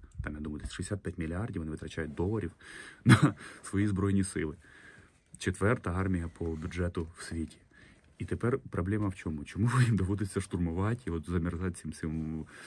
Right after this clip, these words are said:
набутилочникам от в наших полях? Просто вже реально буде проблема з пере-, пере-, пере-, перезбитком, якби, цих от добрив російських.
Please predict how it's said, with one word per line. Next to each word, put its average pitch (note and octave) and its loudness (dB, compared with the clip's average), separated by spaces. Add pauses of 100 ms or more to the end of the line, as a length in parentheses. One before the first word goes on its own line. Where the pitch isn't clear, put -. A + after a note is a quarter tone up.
(260)
набутилочникам F2+ 0 (100)
от E2+ -8
в F#2 0
наших F2 0
полях? F#2 -4
Просто E2+ -4
вже E2+ -6 (640)
реально F2+ 2
буде E2 -4
проблема E2+ -2
з - -14 (260)
пере-, F2+ 2
пере-, E2+ -2 (1040)
пере-, A2 4 (760)
перезбитком, A2+ 6
якби, F2+ 2
цих F2+ -2
от E2 -2
добрив F#2 4
російських. - -6